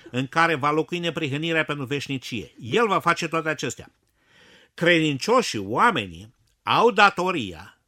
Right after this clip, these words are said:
să vestească această veste a împărăției, că ea va veni și, ă, că ei pot intra în împărăție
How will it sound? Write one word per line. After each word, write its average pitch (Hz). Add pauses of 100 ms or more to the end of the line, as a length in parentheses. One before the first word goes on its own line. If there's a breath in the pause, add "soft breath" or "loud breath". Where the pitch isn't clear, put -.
(100)
să -
vestească 160
această 139
veste 160
a 143
împărăției, 131
că -
ea 135
va 190
veni 92 (720 loud breath)
și, 156 (420)
ă, 120
că -
ei 123 (140)
pot 160
intra 160
în 196
împărăție 139